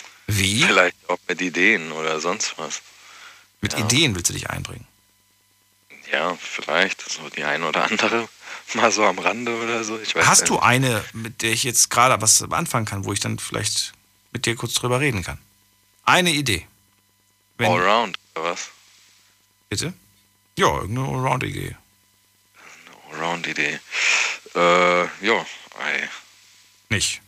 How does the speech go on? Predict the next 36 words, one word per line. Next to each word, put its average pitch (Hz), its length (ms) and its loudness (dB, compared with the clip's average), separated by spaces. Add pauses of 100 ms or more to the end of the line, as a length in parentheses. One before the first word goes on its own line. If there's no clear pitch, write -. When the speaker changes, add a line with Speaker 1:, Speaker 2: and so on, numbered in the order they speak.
Speaker 2:
Wenn 73 140 -12 (140)
die, - 100 -4 (380)
ja, 160 140 4
doch. 107 180 4 (920)
<laughs> 127 100 -2 (340)
Schon. 107 260 2 (680)
Ähm, 95 460 2 (1800)
soll 107 180 4
ich - 80 2
dir 101 120 4
erklären, 110 360 4
wie 101 60 -6
man 92 180 -2
jetzt 90 220 -4
die - 80 -4
Welt 110 240 4
rettet? - 320 -4 (180)
Speaker 1:
Nein. 131 640 4 (100)
Den, 92 240 -8 (100)
also 95 180 -6
wenn 104 100 -2
du 110 80 0
das 98 140 4
Speaker 2:
So. 110 80 6
Speaker 1:
hinkriegst 175 340 6
in 151 100 0
drei 131 180 4
Minuten, 139 360 -2
dann, 117 180 0
dann, 107 260 -4 (180)
dann 101 240 -4 (320)
kriegst 110 260 0
du 117 60 0
einen 107 60 -2
Nobelpreis. 104 640 2
Aber 95 240 2